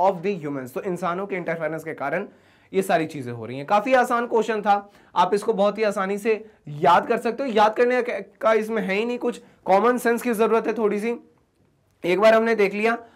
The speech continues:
अब हम इसका आंसर कर सकते हैं, राइट? तो इसको भी आप नोट कर लोगे, आप इसको स्क्रीनशॉट निकाल लोगे, फिर हम आगे चलेंगे, देखेंगे हम अपने अगले सवाल में कि क्वेश्चन नंबर टू में हमसे क्या पूछा जा रहा है, राइट?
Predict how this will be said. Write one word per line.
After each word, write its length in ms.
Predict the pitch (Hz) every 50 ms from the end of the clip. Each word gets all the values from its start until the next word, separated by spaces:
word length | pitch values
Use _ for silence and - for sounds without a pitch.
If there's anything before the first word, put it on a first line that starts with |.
| _ - -
अब 100 | - 226
हम 140 | 240 240
इसका 180 | 240 233 247 240
आंसर 340 | 208 190 185 185 196 240 -
कर 160 | - 175 160
सकते 280 | 156 - 135 - - 135
हैं, 160 | 127 131 151
राइट? 260 | 180 214 - - - - _ _ _ _ _ _ _ _ _ _ _ _ _ _ _ _ _ -
तो 60 | -
इसको 220 | 214 208 214 277 269
भी 100 | 254 269
आप 160 | 269 269 226
नोट 240 | 220 202 208 226 220
कर 160 | 226 247 233
लोगे, 380 | 233 226 214 202 220 220 220 - - _ _ _ _ -
आप 160 | 185 196 190
इसको 240 | 240 - - 254 240
स्क्रीनशॉट 480 | - - - 208 208 190 196 240 226 208
निकाल 280 | 233 226 220 208 202
लोगे, 240 | 196 202 196 190 202
फिर 160 | 202 240 240
हम 120 | 247 247 226
आगे 220 | 214 208 214 240
चलेंगे, 380 | 233 240 226 214 214 214 214 214
देखेंगे 540 | 190 202 190 196 240 220 208 208 208 202 202 - - _ _ _
हम 140 | - 170 190
अपने 300 | 196 196 190 214 220 220 -
अगले 240 | 180 175 185 214 214
सवाल 340 | 214 226 196 185 180 180 180
में 160 | 190 190 185
कि 100 | 190 190
क्वेश्चन 340 | - - 180 165 - 202 196
नंबर 160 | 190 185 180
टू 220 | 180 185 202 214
में 340 | 208 180 175 180 185 185 - _ _ _ -
हमसे 280 | - 175 180 180 214 208
क्या 180 | 208 180 160
पूछा 300 | 156 156 147 131 - 139
जा 180 | 113 117 113 110
रहा 100 | 113 113
है, 100 | 113 123
राइट? 340 | 156 180 214 226 - -